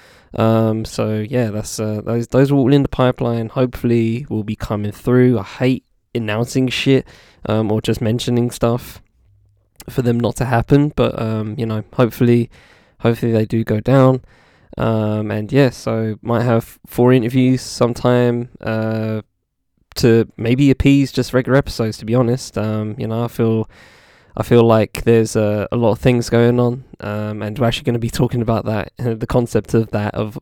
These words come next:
everything going to shit, um, in the first segment of this episode. Um, but yeah, you know, I'm just looking at the dates, and pff, if all goes well, might have an interview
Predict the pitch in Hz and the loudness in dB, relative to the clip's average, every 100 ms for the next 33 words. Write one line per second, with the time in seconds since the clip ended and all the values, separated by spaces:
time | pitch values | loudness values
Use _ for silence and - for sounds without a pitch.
0 | 117 110 104 107 101 98 104 101 - 110 | -4 -4 -4 -6 -6 -4 -4 -4 -2 0
1 | 113 - - - _ - 110 107 110 - | 0 -4 -20 -20 _ -4 0 0 0 0
2 | 120 107 - 123 110 98 117 - 104 - | 0 0 2 0 0 -2 -4 -2 -6 -4
3 | 101 110 _ _ - _ _ - 113 113 | -4 -4 _ _ -20 _ _ 0 2 4
4 | 113 117 117 113 139 123 113 123 135 147 | 0 2 2 6 6 6 4 0 -2 -4
5 | - 123 131 110 117 127 139 - - 120 | -6 -2 -2 -2 -2 4 4 2 -6 -4
6 | 117 117 113 - - - - _ - - | -4 -4 -8 -12 -16 -18 -20 _ -16 -16
7 | - - - 123 120 113 - 139 135 147 | -12 -4 0 2 2 -2 2 4 4 4
8 | 143 117 113 143 139 127 127 - 123 123 | 0 -2 -2 -2 0 2 0 0 2 2
9 | 120 | 2